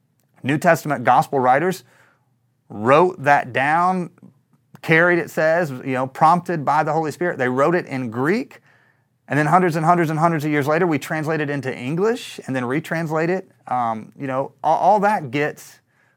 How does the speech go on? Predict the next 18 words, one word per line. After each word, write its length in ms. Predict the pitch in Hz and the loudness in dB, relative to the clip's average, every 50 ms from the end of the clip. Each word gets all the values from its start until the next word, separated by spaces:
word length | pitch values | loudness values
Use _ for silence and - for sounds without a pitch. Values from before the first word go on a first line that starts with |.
| _ _ | _ _
complicated, 560 | - 214 226 220 190 160 - 156 135 123 120 | 2 2 2 2 0 0 2 2 2 2 2
but 100 | 135 147 | 0 -2
it, 100 | 165 151 | -2 -2
it 140 | - 160 151 | -2 -2 -2
is 160 | 175 147 - | -2 -2 2
not 160 | 190 185 190 | 2 4 4
a 60 | 190 | 4
reason 320 | 175 165 175 180 151 160 147 | 4 2 0 0 -2 -4 -4
for 160 | - - 147 | -4 -4 -2
you 120 | 151 156 151 | -2 -2 -2
to 140 | - - 113 | -4 -4 -8
doubt 440 | 101 101 - 139 143 175 208 208 | -6 0 2 2 4 4 4 2
it 180 | 156 135 156 - | 2 0 -2 -2
in 160 | - 131 131 | -6 -8 -8
any 180 | 127 127 123 120 | -6 -6 -6 -4
way. 200 | 117 117 120 131 | -2 0 0 2
It 60 | 135 | 2
actually 580 | 139 151 175 170 - - 143 139 135 135 127 | 2 2 2 0 -2 -2 -2 0 0 0 -2